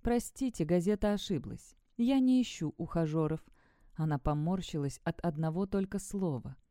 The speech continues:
но это не удивило ее. Газета «Шепот» с улиц в камень на пути к звездам.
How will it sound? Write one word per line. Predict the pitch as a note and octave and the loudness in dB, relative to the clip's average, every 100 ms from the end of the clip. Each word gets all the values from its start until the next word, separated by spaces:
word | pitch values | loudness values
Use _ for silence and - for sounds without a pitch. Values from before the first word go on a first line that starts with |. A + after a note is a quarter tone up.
| _ | _
но | B3 B3 B3+ | -2 2 4
это | B3 B3 | 2 2
не | A#3 A3+ | 2 4
удивило | A3+ G3 G#3+ F3+ C#3 B2+ | 4 4 2 2 0 0
ее. | C#3+ B2 A#2 - - _ _ _ _ _ | -4 -4 -6 -10 -14 _ _ _ _ _
Газета | E3+ F3 F3 E3 E3 D#3 | 0 2 2 2 0 -4
«Шепот» | - A3 A#3 A#3 - A3 | -2 -4 -4 -8 -10 -16
с | - - | -18 -6
улиц | A#3+ A3 G#3 - | -2 0 -2 -6
в | - | -8
камень | - G3 D3 B2+ - | 0 0 2 -2 -6
на | F3+ F3+ | -2 -2
пути | E3+ F3 - F3+ | 0 -4 -2 -4
к | E3+ | -4
звездам. | D#3+ E3+ C#3+ C#3 - C3+ | -4 -2 -2 -6 -14 -18